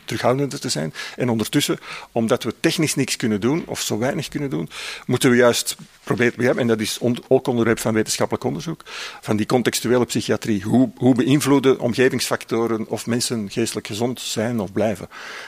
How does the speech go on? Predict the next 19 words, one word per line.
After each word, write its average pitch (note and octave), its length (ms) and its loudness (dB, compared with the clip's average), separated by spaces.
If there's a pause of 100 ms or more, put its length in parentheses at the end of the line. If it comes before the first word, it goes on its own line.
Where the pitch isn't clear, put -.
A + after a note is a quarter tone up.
(140)
Ehm, A2+ 400 2
en A2+ 160 0
daar A#2 220 2
is, A2 200 -6
op F#2 140 -12
dit A2+ 120 -10
moment A#2 320 0
wordt A#2 180 -2
daar A2 160 -2
heel C3 180 4
veel A#2 200 0
op G#2+ 100 -4
gewerkt, C3+ 480 -4
ook C3+ 140 2
met A#2 120 0
wetenschappelijke B2 580 0
middelen. F3 400 -4
Eh, - 100 -8 (380)
bijvoorbeeld, B2+ 600 2